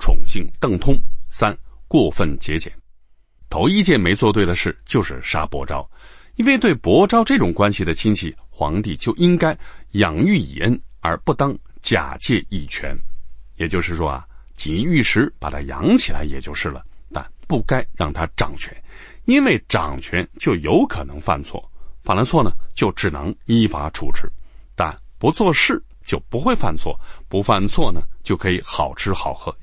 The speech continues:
一辈子。曹丕给出的方案就是司马光赞同的方案，也就是说，对皇亲国戚最好的安置，就是既尊崇他们的身份，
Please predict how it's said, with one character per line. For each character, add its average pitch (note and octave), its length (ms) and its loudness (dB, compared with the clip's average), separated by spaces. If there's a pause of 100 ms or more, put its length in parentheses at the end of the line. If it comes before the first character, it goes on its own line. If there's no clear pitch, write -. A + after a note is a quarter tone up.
一 - 60 -14
辈 D2 180 -2
子。 - 200 -8 (800)
曹 C#3+ 160 0
丕 F#3+ 200 0
给 A#2+ 140 2
出 B2+ 100 -2
的 C3 80 0
方 C3+ 160 -2
案 A#2 180 0
就 G#2 120 -2
是 E2+ 140 -2
司 - 180 -2
马 C#2+ 180 2
光 F#2+ 260 0 (220)
赞 F2 240 -4
同 - 160 -10
的 C#2 80 -12
方 C2+ 180 -10
案， C#2 180 -12 (340)
也 B2+ 160 0
就 G3 120 2
是 C3+ 120 0
说， - 260 6 (300)
对 F3 200 2
皇 D#3 420 2
亲 G#3 240 2
国 G2+ 200 2
戚 - 240 -4
最 B3 240 2
好 - 220 -4
的 C2 100 -6
安 F2+ 200 2
置， F#2 220 -6 (240)
就 C4 160 0
是 C3 200 -2 (160)
既 - 280 -4
尊 C#4+ 300 4
崇 B2 300 4
他 - 160 2
们 B2+ 140 2
的 F2 100 0
身 A3+ 260 2
份， D#3 220 0